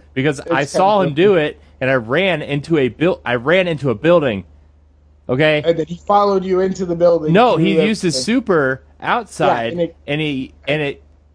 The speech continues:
Speaker 1: finished
Speaker 2: It, it
Speaker 1: inside.
Speaker 2: Yes.
Speaker 1: It, it, I was like, "What? What?
Speaker 2: There
Speaker 1: No."
Speaker 2: is no hi-, there is no hiding from the Doomfist.
Speaker 1: That is broken.
Speaker 2: <laughs>
Speaker 1: That is broken.
Speaker 2: Yeah.
Speaker 1: I'm sorry, Blizzard.
Speaker 2: So, Corey, mind you, like, okay, the whole year and whatever that Overwatch has been out,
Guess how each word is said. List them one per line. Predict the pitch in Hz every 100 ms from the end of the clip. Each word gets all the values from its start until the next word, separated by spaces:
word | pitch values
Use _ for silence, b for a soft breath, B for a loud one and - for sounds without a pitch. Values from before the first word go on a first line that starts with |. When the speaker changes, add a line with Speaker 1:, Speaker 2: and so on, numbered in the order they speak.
| _ _
Speaker 1:
finished | 196 208 135 -
Speaker 2:
It, | 180
it | 196 226
Speaker 1:
inside. | 185 147 107 101 101 - _ _ _ _
Speaker 2:
Yes. | 226 - - - - - _ _ _ _ _ _
Speaker 1:
It, | 127
it, | 135 92 131 -
I | 107
was | 113 107
like, | - 113
"What? | 120 117 127 -
What? | 120 120
Speaker 2:
There | 185
Speaker 1:
No." | 185 208
Speaker 2:
is | 190
no | 202
hi-, | 202 190 -
there | 196 202
is | 190
no | 202
hiding | 185 190 180
from | 165 175 165
the |
Doomfist. | 143 160 156 143 135 -
Speaker 1:
That | 139 160
is | 151
broken. | - 208 156 185 143 107 90
Speaker 2:
<laughs> | - _ _ -
Speaker 1:
That | - 143
is | 139 123
broken. | 104 120 127 123 110 87
Speaker 2:
Yeah. | -
Speaker 1:
I'm | 110
sorry, | 165 160 135 101 85 _ _ _ _ -
Blizzard. | 113 101
Speaker 2:
So, | 208
Corey, | 196 220 208 170 - -
mind | 190 202 214
you, | 196 190 170 147
like, | 160 165 - -
okay, | 185 180 180
the | 156 180
whole | 160 190 240
year | 233 220 233 226
and | 214
whatever | 196 190 190 180
that | 175 165 151
Overwatch | 175 175 170 165
has | 156
been | 151 151
out, | 143 131